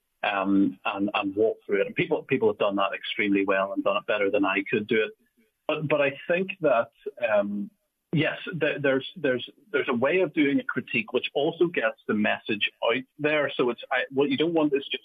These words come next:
the sort of echo chamber where, well, the, the Bible-believing Christians are only responding. We actually have a better message. Like, the message that Jesus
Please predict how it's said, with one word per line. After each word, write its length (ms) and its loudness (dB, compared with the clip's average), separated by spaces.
the 140 -12
sort 160 2
of 200 0
echo 320 -2
chamber 460 0
where, 280 0
well, 300 0
the, 200 0
the 280 -2
Bible-believing 600 0
Christians 400 -4
are 140 -4
only 340 4
responding. 1120 -2
We 140 2
actually 440 2
have 180 0
a 60 0
better 300 0
message. 460 -4
Like, 180 -2
the 80 -2
message 420 0
that 120 -10
Jesus 400 -2